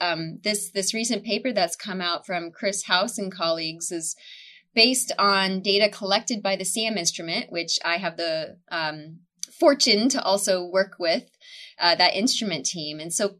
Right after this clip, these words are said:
Chris's paper is, is really intriguing because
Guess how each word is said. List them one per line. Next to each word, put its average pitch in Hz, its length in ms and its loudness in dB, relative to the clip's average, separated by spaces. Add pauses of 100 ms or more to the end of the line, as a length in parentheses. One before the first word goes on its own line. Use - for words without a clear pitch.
(160)
Chris's 277 580 -2
paper 190 840 -2
is, 190 340 0
is 190 180 -2
really 247 460 0
intriguing 185 600 -2
because 185 600 -4